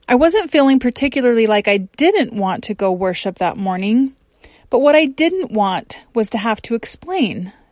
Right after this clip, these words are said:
to all the people I knew in the ward I had grown up in what had happened to me. In their concern, I knew that they would want to mourn with me,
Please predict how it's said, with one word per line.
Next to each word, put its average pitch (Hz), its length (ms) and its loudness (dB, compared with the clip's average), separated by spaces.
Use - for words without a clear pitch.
to - 260 -10
all 240 220 4
the 269 100 2
people 226 360 -2
I 214 120 0
knew 175 260 -4
in 196 160 -2
the 262 80 2
ward 214 320 2
I 185 60 4
had 220 160 -4
grown 262 240 2
up 165 180 -2
in 180 280 -4
what 202 280 0
had 208 160 -4
happened 190 340 -2
to - 140 -10
me. 175 260 -8
In 254 120 2
their 240 120 4
concern, 240 760 2
I 240 120 0
knew 240 220 4
that 240 140 0
they 226 100 4
would 214 140 2
want 202 220 -4
to 233 80 -2
mourn 330 220 2
with 302 220 0
me, 185 260 -6